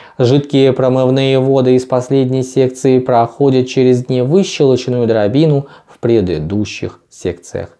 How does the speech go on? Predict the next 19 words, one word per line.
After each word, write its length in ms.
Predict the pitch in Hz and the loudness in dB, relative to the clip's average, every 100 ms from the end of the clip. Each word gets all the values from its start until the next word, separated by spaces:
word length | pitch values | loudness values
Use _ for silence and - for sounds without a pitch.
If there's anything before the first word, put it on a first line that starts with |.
| _ - - - - | _ -20 -20 -10 -4
Выщелочная 920 | 123 180 220 - 196 190 - 175 170 | 0 2 2 2 2 2 0 0 4
дробина 580 | 160 147 151 196 151 | 4 2 2 0 0
из 100 | 147 | -2
последней 1120 | - - 147 143 - - 151 156 165 143 123 120 | -4 -2 0 0 -4 -4 0 2 2 0 -2 -6
секции 720 | - 165 160 - - 143 139 - - | -4 -4 -4 -4 0 2 0 -6 -8
автоматически 800 | 123 - 98 104 151 139 - 139 | -6 -4 -4 -2 -2 -2 -2 -2
выгружается 1000 | 131 131 127 123 120 123 120 117 - 110 | 0 2 2 0 0 2 2 0 -2 -6
на 160 | 92 | -6
шнековый 600 | - - 90 87 90 87 - _ | -10 -8 -8 -8 -8 -8 -12 _
транспортёр. 680 | 104 90 - 95 - 85 - _ _ _ _ - - - - _ - | -10 -10 -12 -12 -10 -10 -12 _ _ _ _ -20 -20 -20 -20 _ -2
Первое 520 | 208 233 208 170 151 | 2 4 4 4 2
сусло 600 | 147 - 143 135 131 117 | 0 -4 -4 -4 -2 -2
и 260 | - 160 160 | -2 -2 -2
промывные 760 | 160 156 156 151 156 156 151 | 2 2 2 2 2 2 2
воды 320 | 147 151 143 | 2 2 2
собираются 720 | 139 - 143 147 143 135 131 131 | 0 -2 0 2 2 0 -2 -4
в 60 | |
приёмнике 540 | - 135 131 120 113 90 | -2 0 0 0 -4 -4
девять, 440 | 107 131 123 - | 0 0 -2 -6